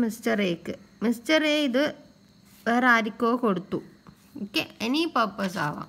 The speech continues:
ജെനുവിൻ purpose ആവാം, whatever it is കൊടുത്തു. എന്നിട്ട് അത് തിരിച്ച് ഇയാൾ വീണ്ടും റീഅക്വയർ ചെയ്യുകയാണ്. റീഅക്വയർ, റീഅക്വയർ. ആ സമയത്ത് എന്ത് ചെയ്യും എന്നുള്ളതാണ് ഇവിടെ ക്വസ്റ്റ്യൻ. ഇവിടെ എന്താ പ്രശ്നം എന്ന് വെച്ചാൽ, ഇവിടെ എല്ലാവരും tax വെട്ടിക്കാൻ നടക്കുന്ന ആൾക്കാരല്ലടോ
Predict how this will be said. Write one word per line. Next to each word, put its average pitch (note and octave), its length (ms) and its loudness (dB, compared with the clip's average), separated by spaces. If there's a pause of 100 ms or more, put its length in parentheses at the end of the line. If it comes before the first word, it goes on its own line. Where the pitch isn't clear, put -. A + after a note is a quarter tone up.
(140)
ജെനുവിൻ F#3 340 -2 (100)
purpose A3+ 440 -2
ആവാം, C4+ 220 0
whatever C4+ 500 0
it - 180 -12
is G3+ 160 -6
കൊടുത്തു. F3+ 320 -4 (500)
എന്നിട്ട് E4 280 4
അത് D#4 100 2 (100)
തിരിച്ച് A#3 360 -2
ഇയാൾ A3+ 180 6 (140)
വീണ്ടും G#3 300 2 (120)
റീഅക്വയർ G3+ 600 0
ചെയ്യുകയാണ്. E3+ 360 -4 (200)
റീഅക്വയർ, F#3+ 580 -2 (380)
റീഅക്വയർ. E3 560 -4 (920)
ആ C#4 40 6 (180)
സമയത്ത് G#3+ 480 0 (200)
എന്ത് G3 200 0 (100)
ചെയ്യും F3 220 -2
എന്നുള്ളതാണ് D#3+ 500 -4
ഇവിടെ F3 220 -4
ക്വസ്റ്റ്യൻ. E3+ 320 -6
ഇവിടെ E4 220 4
എന്താ D4+ 160 2 (120)
പ്രശ്നം E3 380 -4
എന്ന് F3 160 -2
വെച്ചാൽ, - 280 -6 (360)
ഇവിടെ - 260 2
എല്ലാവരും C4 500 2
tax G3+ 340 2 (100)
വെട്ടിക്കാൻ G#3 520 -4
നടക്കുന്ന E3 400 -6
ആൾക്കാരല്ലടോ F3 680 -4